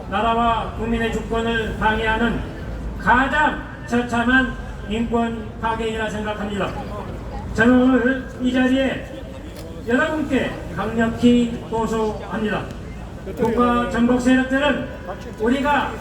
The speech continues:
상상하지 못한 짓거리와 조작, 선동을 제 눈으로 진실을 부정으로 바꾸는 행위들을 직접 목격했기에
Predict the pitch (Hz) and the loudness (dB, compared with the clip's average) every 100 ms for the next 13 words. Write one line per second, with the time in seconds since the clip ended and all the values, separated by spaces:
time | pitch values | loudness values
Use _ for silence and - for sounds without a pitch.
0 | - 240 302 320 294 311 311 311 190 175 | -4 -2 0 2 2 2 0 0 -2 0
1 | 233 254 240 226 220 - 214 - 226 226 | -2 2 2 0 -4 -6 -8 -4 -2 0
2 | 226 202 - - - - 202 226 180 180 | 0 -2 -4 -8 -10 -6 2 2 2 -2
3 | 180 160 - 247 285 311 302 240 - - | -6 -8 -4 0 2 2 4 2 0 -6
4 | - 160 - 214 226 220 - - 208 220 | -8 -8 -4 0 2 0 -2 -4 -2 2
5 | 214 170 151 143 143 147 - - 269 311 | 2 2 -2 -6 -8 -8 -8 -2 2 2
6 | 349 277 220 - 175 - - - 214 226 | 4 4 2 0 -6 -6 -10 -6 0 2
7 | 220 220 214 226 240 247 - - - - | 2 0 0 4 6 6 2 -8 -12 -12
8 | 202 202 208 208 214 214 214 - 247 254 | -10 -6 -6 -2 -2 -2 -4 -4 0 0
9 | - 311 311 - - 170 202 214 226 208 | 2 0 0 -4 -8 -6 -6 0 0 0
10 | 208 196 220 226 - | 0 0 2 2 0